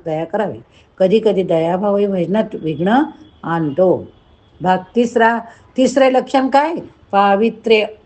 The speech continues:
पावित्र्य हा सर्वांचा धर्म. आजकाल लोक शरीर तर खूप स्वच्छ ठेवतात हो, पण मन मात्र शुद्ध ठेवत नाही. मनशुद्धी, चित्तशुद्धी आवश्यक आहे बरं का.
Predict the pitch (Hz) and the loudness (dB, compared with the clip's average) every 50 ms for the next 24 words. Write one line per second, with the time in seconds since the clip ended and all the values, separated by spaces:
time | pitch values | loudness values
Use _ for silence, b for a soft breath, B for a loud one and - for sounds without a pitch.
0 | _ _ _ _ _ _ _ 190 175 165 175 202 226 - 262 269 269 254 - - | _ _ _ _ _ _ _ -4 -2 0 0 0 0 2 0 0 0 0 -2 -2
1 | 247 233 240 247 247 240 269 262 247 294 294 262 202 131 123 131 - b b b | -2 -2 -2 -2 -2 -2 -2 0 0 0 0 0 -4 -8 -10 -14 -20 b b b
2 | b b - 208 - - - 262 262 262 262 262 254 - - 262 247 254 302 339 | b b -4 -4 -2 2 2 0 2 2 -2 -2 -2 0 2 2 4 4 2 0
3 | 330 - 254 196 - - - 254 - - - 254 262 - 285 262 262 254 247 214 | 0 0 -2 -4 -4 -6 -10 -12 -10 -6 -6 -6 -4 -2 -4 -2 0 0 -2 0
4 | 214 262 - 311 269 202 143 - b b b b b _ - 196 190 185 185 185 | -2 -4 0 0 0 0 -2 -6 b b b b b _ -4 -2 -2 0 0 0
5 | 196 196 196 185 175 165 185 185 180 - 175 151 180 175 175 180 170 170 170 170 | 0 -2 -2 -4 -6 -6 -8 -10 -10 -10 -6 -6 -4 -4 -2 -2 -2 -2 -4 -6
6 | - 180 170 170 170 170 b b b b b - 208 226 254 269 262 269 277 262 | -8 -8 -8 -8 -10 -12 b b b b b -2 2 2 4 2 2 0 -2 -4
7 | 240 214 202 185 262 277 269 247 185 - - - - _ _ _ 233 240 233 - | -4 -6 -4 0 2 2 2 2 0 -4 -8 -16 -20 _ _ _ 2 2 2 2
8 | - 247 233 233 254 240 196 185 196 240 240 233 220 220 226 226 226 - 233 226 | 2 2 2 2 0 -4 -6 -2 0 2 4 4 4 2 0 -2 -2 -4 -4 0
9 | - 240 233 233 226 240 247 269 254 254 240 214 190 165 | 0 0 0 2 2 2 0 0 0 -2 -4 -4 -4 -6